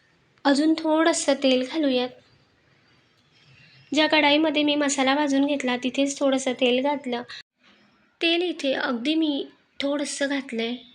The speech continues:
हे पहा. आणि आता यात घालूया मशरूम. मोठ्या आचेवर मशरूम एकसारखे हे या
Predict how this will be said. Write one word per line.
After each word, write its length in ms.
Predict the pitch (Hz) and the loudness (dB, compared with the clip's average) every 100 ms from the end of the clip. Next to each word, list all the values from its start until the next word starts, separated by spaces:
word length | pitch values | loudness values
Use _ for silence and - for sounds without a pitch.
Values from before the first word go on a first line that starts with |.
| - | -8
हे 120 | 247 | -6
पहा. 280 | 233 226 247 - _ | -4 -8 -8 -14 _
आणि 320 | - 240 240 233 | -6 -2 -4 -4
आता 200 | 247 240 | -6 -4
यात 320 | 254 254 254 | -2 -2 -4
घालूया 440 | 262 285 285 240 226 - - - - - | -6 -6 -4 -4 -8 -14 -20 -20 -16 -4
मशरूम. 480 | 262 247 - 247 285 - _ _ _ _ - _ _ | 2 4 4 2 -6 -12 _ _ _ _ -20 _ _
मोठ्या 340 | 302 302 302 330 | -2 0 0 -2
आचेवर 420 | 302 262 240 233 - - | -2 -2 -2 -4 -8 -4
मशरूम 480 | 269 262 262 277 277 - - | -2 0 0 -2 -6 -12 -6
एकसारखे 600 | 269 269 285 262 254 277 | -4 -2 -2 -2 -2 -2
हे 280 | 285 277 240 - _ | -2 -2 -4 -8 _
या 120 | 254 | -8